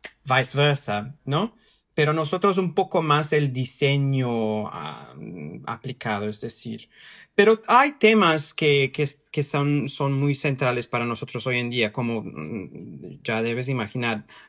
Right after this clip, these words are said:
ah, cuestiones de sustentabilidad,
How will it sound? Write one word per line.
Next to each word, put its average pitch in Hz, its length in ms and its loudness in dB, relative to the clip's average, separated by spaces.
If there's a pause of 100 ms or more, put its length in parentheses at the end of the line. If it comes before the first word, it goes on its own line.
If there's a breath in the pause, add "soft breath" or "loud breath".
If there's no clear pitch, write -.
(120 loud breath)
ah, 113 260 -4 (340)
cuestiones 131 480 0
de 131 100 0
sustentabilidad, 123 1120 0